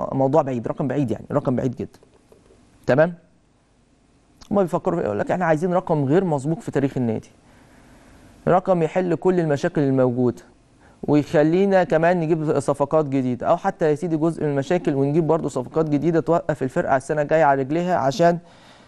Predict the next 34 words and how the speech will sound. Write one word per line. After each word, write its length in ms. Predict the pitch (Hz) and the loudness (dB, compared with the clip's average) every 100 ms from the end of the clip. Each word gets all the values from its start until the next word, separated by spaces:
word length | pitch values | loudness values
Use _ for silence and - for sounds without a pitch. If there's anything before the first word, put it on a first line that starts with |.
| - | -4
ما 120 | 147 | 2
يبقاش 440 | 143 131 165 - - | 2 2 0 0 0
ايه، 180 | 170 - | 0 0
ما 100 | 147 | 0
يبقاش 460 | 135 - 147 151 143 | -2 0 -2 0 -2
القصه 360 | 127 160 - | -2 -4 0
زي 160 | 135 131 | 2 2
كل 240 | 156 151 | 2 0
سنه 200 | - 151 | 2 0
في 220 | 147 127 120 | 0 -2 0
اطار 220 | 147 151 | 2 0
ال-، 160 | 131 - | 0 0
المحاوله 640 | 120 117 123 123 156 151 | 0 0 -2 0 2 2
في 320 | 131 143 147 | 0 -2 -2
البقاء 420 | 123 120 120 147 - | -4 -6 -2 -4 -4
في 120 | 120 | -6
بطوله 340 | 120 139 131 123 | -4 -2 -2 -2
الدوري". 380 | 113 110 98 - _ _ _ _ _ _ _ - - - - - - - _ - - | 0 0 0 -10 _ _ _ _ _ _ _ -20 -20 -20 -20 -20 -20 -20 _ -14 -2
النادي 180 | 151 170 | 2 2
الاسماعيلي 320 | 135 151 160 | 2 2 4
عايز 240 | 143 160 | 2 2
يعمل 280 | 160 156 139 | 0 0 0
ايه؟ 180 | 143 139 - _ _ _ _ _ _ _ _ - 127 | -2 -4 -6 _ _ _ _ _ _ _ _ -6 -2
عايز 140 | 131 | 0
يبيع 160 | 143 143 | 0 0
عمر 160 | 151 | 0
الساعي 200 | 135 160 | -2 0
وعبد 120 | 147 | 0
الرحمن 220 | 135 139 139 | -2 -4 -4
مجدي، 280 | 120 - _ 127 | -4 -6 _ -8
بس 160 | - | -4
عايز 260 | 139 180 139 | 0 0 2
يبيع 200 | 147 160 | 2 2
الاثنين 340 | 135 - 165 | 2 2 -2